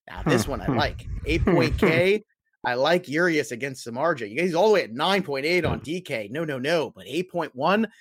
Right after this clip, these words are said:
Speaker 1: See, this is the tournament
Speaker 2: Mm-hmm.
Speaker 1: arm I'm into tonight. I get to save a lot of cash. Not that I need to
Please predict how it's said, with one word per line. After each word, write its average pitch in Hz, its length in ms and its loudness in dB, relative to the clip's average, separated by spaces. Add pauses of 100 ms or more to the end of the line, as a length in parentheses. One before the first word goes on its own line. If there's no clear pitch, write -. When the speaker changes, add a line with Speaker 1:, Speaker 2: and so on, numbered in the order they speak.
(220)
Speaker 1:
See, 139 160 -10
this 226 240 2
is 208 80 -2
the 160 100 2
tournament 175 460 4
Speaker 2:
Mm-hmm. 139 80 4
Speaker 1:
arm 123 180 2
I'm 151 260 2
into 107 360 -8
tonight. 95 400 -14 (340)
I 143 120 2
get 156 180 0
to 123 80 -10
save 120 240 0
a 95 40 -6
lot 131 320 2
of 170 100 -4
cash. 175 440 4
Not 285 140 -2
that 294 80 6
I 269 40 4
need 262 440 2
to 123 360 -4